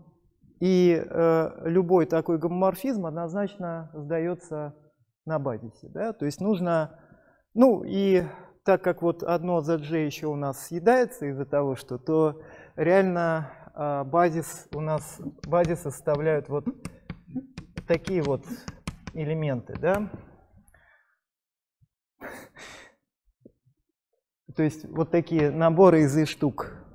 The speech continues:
вот элементов группы G. Вот. То есть, видите, а, ну, теперь,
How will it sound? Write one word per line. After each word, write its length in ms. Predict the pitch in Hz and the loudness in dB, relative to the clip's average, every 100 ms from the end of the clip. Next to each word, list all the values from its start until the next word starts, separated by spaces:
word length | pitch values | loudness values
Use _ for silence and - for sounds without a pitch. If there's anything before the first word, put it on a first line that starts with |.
| - | -14
вот 160 | 120 - | -10 -6
элементов 460 | 127 131 113 113 | -4 -4 -4 -6
группы 340 | 120 117 - 120 | -10 -12 -10 -14
G. 140 | 123 120 - _ - - - _ - - - - - - _ - | -12 -16 -18 _ -20 -20 -20 _ -20 -20 -20 -20 -20 -20 _ -12
Вот. 600 | 135 160 175 117 113 - - _ - - | -8 -2 2 2 -2 -10 -20 _ -20 -6
То 60 | 143 | -2
есть, 200 | 143 - | -2 2
видите, 540 | 220 196 147 143 131 123 - - - _ - - _ _ _ - | 2 2 0 -2 -2 -10 -18 -20 -20 _ -20 -20 _ _ _ -12
а, 360 | - 139 139 143 - - _ _ | -4 0 0 -2 -8 -20 _ _
ну, 340 | 180 247 - | 12 12 10
теперь, 460 | - - 220 226 | 4 6 12 12